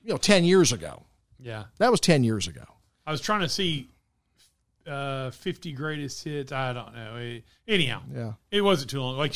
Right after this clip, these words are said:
Speaker 2: said, it,
Speaker 1: Yeah, it
Speaker 2: he
Speaker 1: had
Speaker 2: put a co-, compilation together.
Speaker 1: Yeah, you know, uh, original new music, I'm not sure, probably been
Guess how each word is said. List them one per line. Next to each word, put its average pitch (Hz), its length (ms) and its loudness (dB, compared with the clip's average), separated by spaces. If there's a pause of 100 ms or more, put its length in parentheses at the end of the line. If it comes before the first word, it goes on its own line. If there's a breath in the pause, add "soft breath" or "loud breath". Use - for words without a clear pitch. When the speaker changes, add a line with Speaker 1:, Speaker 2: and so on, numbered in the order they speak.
(140)
Speaker 2:
said, 127 100 -2
it, 131 80 -2
Speaker 1:
Yeah, 123 100 -2
it 120 100 -4
Speaker 2:
he 139 60 4
Speaker 1:
had 233 120 8
Speaker 2:
put 220 120 6
a 147 100 0
co-, 147 280 -2
compilation 131 640 -2
together. 104 280 -10
Speaker 1:
Yeah, 107 280 -2
you 131 100 -4
know, 127 120 0
uh, 139 180 0
original 185 600 8
new 175 200 6
music, 170 400 6
I'm 143 140 2
not 139 180 2
sure, 156 260 4
probably 143 600 4
been 135 540 -2